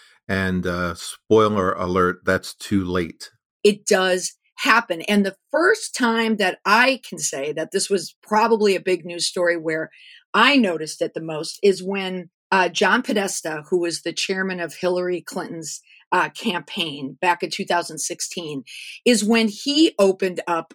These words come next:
Speaker 2: a phishing email in his Google account that really started the whole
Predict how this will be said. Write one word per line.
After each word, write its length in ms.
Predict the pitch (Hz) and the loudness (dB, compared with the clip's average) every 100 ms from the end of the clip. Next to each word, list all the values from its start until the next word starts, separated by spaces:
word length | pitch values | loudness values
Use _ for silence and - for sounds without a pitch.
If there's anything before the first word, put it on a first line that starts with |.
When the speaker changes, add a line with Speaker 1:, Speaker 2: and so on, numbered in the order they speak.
| - | 0
Speaker 2:
a 160 | 180 156 - | 0 0 0
phishing 500 | 202 - 196 185 175 - | 2 2 -2 -4 -10 -8
email 600 | 180 170 131 110 160 277 - _ _ - | -6 -4 -6 -6 -6 -6 -10 _ _ -2
in 160 | 196 | 0
his 220 | - 180 | 2 0
Google 480 | 160 - 220 202 175 | 0 2 2 4 0
account 540 | 160 - - 226 160 - - - _ | -2 -10 -10 -10 -12 -14 -18 -20 _
that 140 | 196 185 | 0 2
really 420 | 196 269 285 233 | 4 4 4 2
started 720 | 202 - - 214 233 233 202 | 2 0 2 4 6 4 2
the 100 | 185 | -2
whole 580 | 175 208 208 208 208 | 0 4 6 4 2